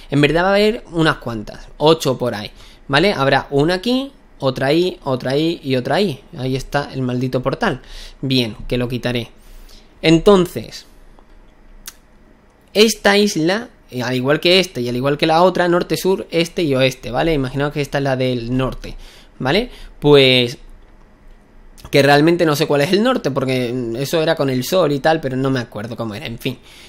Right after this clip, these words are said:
El caso es que esta isla, eh, como quiero que sea, eh, esta tiene estos detallitos, la otra será, estará como en la misma zona, ¿vale?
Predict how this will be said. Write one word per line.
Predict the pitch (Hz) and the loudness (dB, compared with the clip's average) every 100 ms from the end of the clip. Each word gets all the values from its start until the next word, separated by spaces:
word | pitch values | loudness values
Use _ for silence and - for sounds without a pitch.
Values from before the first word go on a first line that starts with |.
| - - | -20 -4
El | 156 151 | 2 2
caso | 196 202 208 | 4 2 2
es | 196 | 0
que | - 147 - | -2 -4 0
esta | 180 185 190 | -2 0 0
isla, | 196 190 180 202 220 | 2 0 0 0 -4
eh, | 185 135 127 | -2 0 0
como | 123 131 127 | 0 -4 0
quiero | 160 - | -2 0
que | 175 | 0
sea, | 160 185 185 190 - 135 | 0 0 0 -2 -8 -8
eh, | 120 80 | -6 -4
esta | 147 147 165 | -4 -2 -2
tiene | 165 165 160 | 2 0 0
estos | 156 - 151 | -2 0 -2
detallitos, | 143 151 175 202 180 185 180 | 0 0 0 0 0 0 0
la | 147 139 | -2 0
otra | 143 143 | 2 0
será, | - 147 143 135 - - - - - | 0 0 0 -2 -12 -20 -20 -18 0
estará | 143 - 151 175 170 | 0 4 4 4 2
como | 143 135 | 2 4
en | 127 | 4
la | 131 | 2
misma | 170 180 190 185 180 175 | 0 0 0 0 0 -2
zona, | 170 - 196 180 233 - - _ _ _ - | -2 2 2 2 -2 -8 -20 _ _ _ -6
¿vale? | 139 143 190 294 | 0 2 2 -2